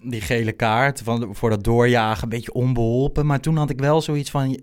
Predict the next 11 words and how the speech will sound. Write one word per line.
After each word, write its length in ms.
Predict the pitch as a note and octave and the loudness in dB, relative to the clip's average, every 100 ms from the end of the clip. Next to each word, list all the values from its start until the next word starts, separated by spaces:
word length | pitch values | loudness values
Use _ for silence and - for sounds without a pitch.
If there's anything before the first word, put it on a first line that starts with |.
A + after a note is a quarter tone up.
| - | -8
"Yes, 300 | F#3 - - | -6 -4 0
lekker 300 | G3 - C#3 | 2 2 0
man. 240 | G#2 G#2 | 2 0
Je 100 | C#3+ | 0
wil, 420 | D3+ D#3+ D#3+ D#3 B2+ | 2 4 4 2 0
je 160 | B2+ | -2
wil 160 | D3 D3+ | 0 0
keihard 420 | D3+ D3+ D3 C#3 | 2 2 4 2
werken." 420 | A#2+ C3+ D#3+ E3 E3+ | 2 2 2 2 2
En, 260 | D#3+ C#3+ | 2 2
eh, 100 | C#3 | 0